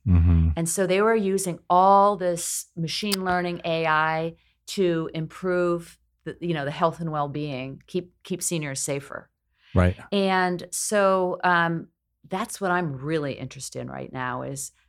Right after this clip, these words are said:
Speaker 2: data for good. Not data just to only drive business value and make more money,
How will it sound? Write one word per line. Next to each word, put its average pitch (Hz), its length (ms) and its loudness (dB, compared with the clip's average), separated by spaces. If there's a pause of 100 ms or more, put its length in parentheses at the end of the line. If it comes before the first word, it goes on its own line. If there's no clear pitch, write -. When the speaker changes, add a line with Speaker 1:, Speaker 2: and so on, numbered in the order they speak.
(280)
Speaker 2:
data 175 580 0
for 160 120 -6
good. 135 400 -4 (480)
Not 202 320 2
data 190 320 2
just 170 360 -2
to - 220 -4
only 160 880 0
drive 151 300 0
business 156 400 -4
value 147 360 -2
and 139 100 -6
make 139 220 -6
more 135 180 -8
money, 156 460 -8